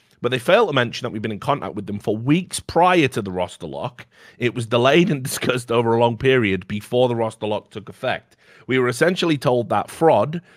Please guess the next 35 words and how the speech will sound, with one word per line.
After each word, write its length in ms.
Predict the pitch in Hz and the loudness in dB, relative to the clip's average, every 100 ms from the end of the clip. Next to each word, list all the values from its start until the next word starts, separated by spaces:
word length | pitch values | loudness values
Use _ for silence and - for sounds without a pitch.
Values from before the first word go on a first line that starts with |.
| _ | _
could 200 | - 117 | -2 -2
sub 300 | - 165 147 | -2 0 2
in 180 | 143 127 | 2 2
for 160 | 127 | -4
one, 440 | 117 127 104 98 120 | -2 0 2 0 -4
but 180 | 120 104 | -4 -2
that 140 | 107 | 0
another 420 | 110 123 160 139 | 0 2 2 2
was 240 | 107 110 98 | -2 -4 -2
deemed 420 | 110 113 104 101 | 0 0 -2 0
not 220 | 113 131 | 2 2
an 80 | 117 | 2
emergency. 920 | 110 117 110 110 95 - 78 50 - _ - - | 0 0 -2 -4 -12 -12 -14 -14 -18 _ -20 -6
Therefore, 420 | 117 131 131 127 | -2 0 0 0
we 120 | 123 | 0
were 120 | 113 | -4
screwed 580 | 113 - 165 165 165 156 | -6 -8 0 4 4 0
and 160 | 123 117 | -8 -6
couldn't 220 | 123 113 | -6 -4
get 120 | 104 | -2
another 260 | 101 101 90 | -2 -6 -8
player. 460 | - 90 80 53 - _ - _ | -10 -10 -8 -10 -16 _ -20 _
With 140 | 131 | -4
this 180 | 127 120 | -2 -4
rule 280 | 147 196 214 | 2 2 2
change, 600 | - 120 104 127 185 - _ _ _ _ _ _ | -2 -2 -2 -4 -8 -12 _ _ _ _ _ _
as 200 | 110 123 | 4 4
it 100 | 123 | 0
stands 320 | - 120 120 | 0 0 2
now 180 | 120 117 | 0 0
for 160 | 117 - | 0 0
M 120 | 113 | 2
I 120 | 107 | 2
B 200 | 104 107 | -2 -2
R, 300 | 131 135 123 | 2 2 2